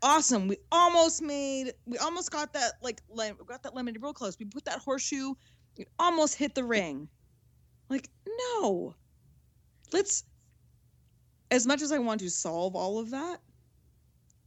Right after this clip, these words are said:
we still can't stop the fighting between black and white, Hispanic and,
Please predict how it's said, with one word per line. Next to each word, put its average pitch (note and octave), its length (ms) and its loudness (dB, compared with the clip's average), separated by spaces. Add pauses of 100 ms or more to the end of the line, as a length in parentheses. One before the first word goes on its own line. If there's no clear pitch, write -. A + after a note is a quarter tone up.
(180)
we E4 200 4
still G4+ 220 2
can't F4+ 320 -2 (1900)
stop - 680 2
the G3+ 120 -4
fighting G3+ 580 -4
between F#3 420 -6
black G3+ 260 -6
and G#3+ 160 -2
white, G3 500 -2 (1080)
Hispanic F#3+ 720 0
and, G3+ 400 0